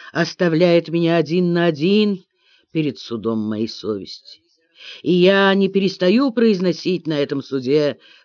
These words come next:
приговор самому себе. Почти пятнадцать лет протекло с того дня, как я позволил распять Галилеянина.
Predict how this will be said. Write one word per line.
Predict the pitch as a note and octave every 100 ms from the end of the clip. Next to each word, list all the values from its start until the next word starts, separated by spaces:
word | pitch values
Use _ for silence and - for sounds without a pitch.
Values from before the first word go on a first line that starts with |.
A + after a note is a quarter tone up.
| _
приговор | D3+ D3 A#2 C#3+ B2 D3+ A2+ - - _ _ -
самому | - A#2+ A2 F#2+ E2+
себе. | - E2+ D2+ D2+ _ _ _ _ _ _ _ _ _ _ _ _ _ D#4 _ D#4+ F4+ _ _ _ _ _ _ _ -
Почти | G#3+ - - B3 B3+ A#3 A3 _ _ _ _ _
пятнадцать | A3+ A3+ A#3 D4 D4 - C4 A3+
лет | G#3 G3 D3 -
протекло | D3 D3 B2 C3
с | A#2 -
того | A2 A2
дня, | G#2 C3 D3+ D3 - - - -
как | - D3+ D3
я |
позволил | C3+ C#3+ B2+ A#2+ D#3 D3 C3+ - _ -
распять | D#3+ F3 - - C3 G2 - - F#2
Галилеянина. | F2+ G#2 F#2+ F2+ F2+ D#2+ D#2+ D#2 F2+